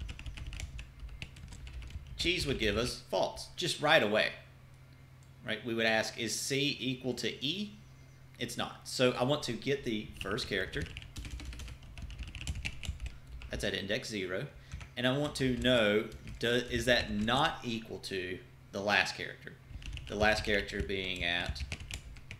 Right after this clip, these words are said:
oh, I don't know what that is. <laughs> We're just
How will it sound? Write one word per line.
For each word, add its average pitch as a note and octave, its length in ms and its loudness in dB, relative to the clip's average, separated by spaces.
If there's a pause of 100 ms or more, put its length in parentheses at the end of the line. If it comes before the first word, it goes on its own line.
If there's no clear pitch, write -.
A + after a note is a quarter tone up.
(640)
oh, C#3+ 560 -2 (2250)
I B2+ 40 -4
don't C3 120 0
know B2 60 0
what A2+ 100 0
that G#2 100 2
is. - 280 -4
<laughs> - 40 -10
We're A#2+ 100 0
just - 140 2